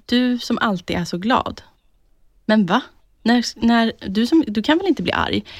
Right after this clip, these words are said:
Va? Nej, du verkar ju inte som att du är trött. Du är ju alltid sprudlande. Ja, så är det. Ville mest säga tack för att du delar. Skönt att höra att det finns fler med samma problem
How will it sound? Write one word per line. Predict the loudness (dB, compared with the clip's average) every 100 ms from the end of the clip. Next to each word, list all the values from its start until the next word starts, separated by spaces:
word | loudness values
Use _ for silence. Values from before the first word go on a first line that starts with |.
| -20 -6
Va? | 0 0 -2 -20 -20 _
Nej, | 0 2 4 2
du | 0
verkar | 0 0 0 0
ju | 0 0
inte | 0 0 0
som | -2 -2 -2
att | -4 -6
du | -2 -2
är |
trött. | -4 -10 -12 -16 -20 _
Du | 0 2
är | 2
ju |
alltid | 0 -2 -2 -4 -2
sprudlande. | -2 -2 -2 -4 -6 -10 _ _ -18 -4
Ja, | -2 -2 -6 _ _
så | -4 -2
är | 0
det. | -2 -4 -10 -20 -18 -4
Ville | 0 4
mest | 4 2 0
säga | -2 -2
tack | -4 -8 -4
för | -4
att |
du | -4
delar. | -2 -2 0 -2 -2
Skönt | -4 0 2 2
att | 0
höra | -2 -2
att |
det | -4
finns | -6 -8
fler | -4 -2 -2
med | -2
samma | -2 -4 -4
problem | -6 -6 -4 -4